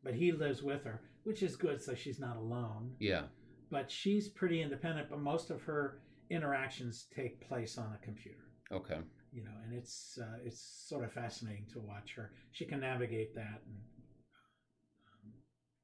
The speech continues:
Speaker 1: pretty. It, it, it, I don't wanna say it's amazing, because she's quick to correct anybody that uses that word. It's like, when I go to the store and I shop, I'm not amazing. Don't you shop at the store?
Speaker 2: <laughs>
Speaker 1: Does anybody say, "Hey, Ken, you're amazing, you're shopping"?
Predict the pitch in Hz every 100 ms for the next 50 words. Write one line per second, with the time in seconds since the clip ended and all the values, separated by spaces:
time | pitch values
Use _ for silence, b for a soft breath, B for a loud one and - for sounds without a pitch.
0 | - 147 - 139 131 143 - 143 131 120
1 | - 139 139 135 117 147 120 - 104 123
2 | 113 101 113 B B B B B 135 -
3 | 110 - - 151 127 - 160 - 107 -
4 | 127 131 135 131 117 113 110 110 127 131
5 | 110 101 107 131 123 104 104 - 110 -
6 | - - - _ _ - 156 151 160 160
7 | 143 135 - 170 143 123 120 185 143 127
8 | 131 131 127 135 143 110 110 135 143 143
9 | - 156 151 - 160 - 180 196 208 123
10 | - 120 135 127 131 151 151 139 143 -
11 | 143 131 143 247 - 165 233 196 220 185
12 | 220 254 143 117 123 208 233 233 110